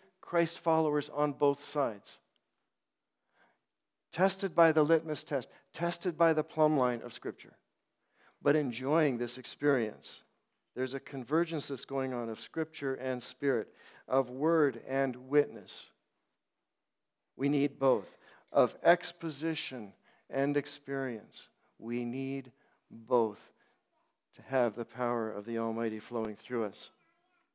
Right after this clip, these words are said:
That, I would submit to you,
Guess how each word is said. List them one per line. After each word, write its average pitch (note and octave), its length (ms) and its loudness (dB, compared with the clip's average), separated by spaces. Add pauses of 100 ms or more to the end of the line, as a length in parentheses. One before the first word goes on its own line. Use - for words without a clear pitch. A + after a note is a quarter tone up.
(920)
That, D3 380 6 (800)
I B2 120 4
would A#2 160 0
submit A#2+ 440 -4
to B2+ 140 -8
you, F#2+ 220 -4